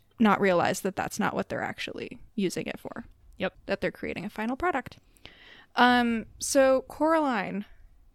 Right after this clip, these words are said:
Speaker 1: as I've mentioned, is the beginning of this journey.
Speaker 2: Mm-hmm.
Speaker 1: Uh, it's Leica's first feature film and the first time a three D printer is used to make replacement faces.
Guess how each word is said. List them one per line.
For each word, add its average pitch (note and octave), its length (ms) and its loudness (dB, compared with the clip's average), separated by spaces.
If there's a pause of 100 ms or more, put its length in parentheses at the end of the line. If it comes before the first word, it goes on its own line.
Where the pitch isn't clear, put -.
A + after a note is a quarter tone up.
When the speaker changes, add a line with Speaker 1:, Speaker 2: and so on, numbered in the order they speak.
(160)
Speaker 1:
as G#3 160 -2
I've G#3 140 0
mentioned, G3+ 340 -2
is G3+ 120 -2
the G#3+ 80 2
beginning G#3 440 4
of F#3+ 140 2
this A3+ 200 0
journey. F3+ 460 -4
Speaker 2:
Mm-hmm. A3 260 0 (220)
Speaker 1:
Uh, F#3+ 200 2
it's - 140 -8
Leica's G#3 460 2
first - 480 -2
feature B3 340 2
film G3 440 2
and G3+ 120 -2
the G3 40 -2
first - 260 -2
time G3+ 140 0
a G3 40 -2
three G#3 240 0
D G3+ 100 -2
printer G#3 340 0
is - 220 -2
used G3 240 0
to G#3+ 80 2
make F#3+ 200 2
replacement - 460 -4
faces. - 500 -4